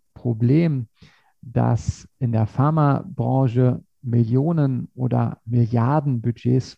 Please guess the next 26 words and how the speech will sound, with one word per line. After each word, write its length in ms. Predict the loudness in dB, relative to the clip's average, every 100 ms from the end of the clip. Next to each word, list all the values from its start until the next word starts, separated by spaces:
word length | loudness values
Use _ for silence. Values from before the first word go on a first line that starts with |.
| _ -20
vorhanden 640 | _ -2 0 0 -2 -2
sind, 360 | -2 -2 -6
um 380 | -6 -4 -2 -6 _ -20 -20 _ _
Studien 880 | -20 -6 -2 2 4 2 2 -6 -10 _ _ _ _ _ _ _ _ 4
durchzuführen, 960 | 4 4 -2 0 2 2 2 0 -2
um 540 | -4 0 2 2 -2 -6
dieses 680 | -12 -6 -2 2 0 0 -4
oder 380 | -2 0 0 -2
jenes 600 | -2 -2 0 0 -2 -2
Medikament 840 | 0 0 0 0 2 0 -2 -8 _ _ _ _ _ _ _ _ _
auf 240 | -4 -4
den 160 | -2 -2
Markt 260 | 0 -2 -2
zu 100 | -4
bringen, 260 | -2 -4
mit 140 | -4 -4
dem 140 | -2
sich 120 | -4
dann 180 | -4 -6
gutes 320 | -4 -4 -2
Geld 340 | 0 0 0 -8
verdienen 440 | -6 -4 -4 -2
lässt. 340 | 2 2 0 _ _ _ _ _ _ _
Berührung 580 | -2 4 4 4 2 0
ist 300 | -4 -6 0
so 480 | 4 4 4 0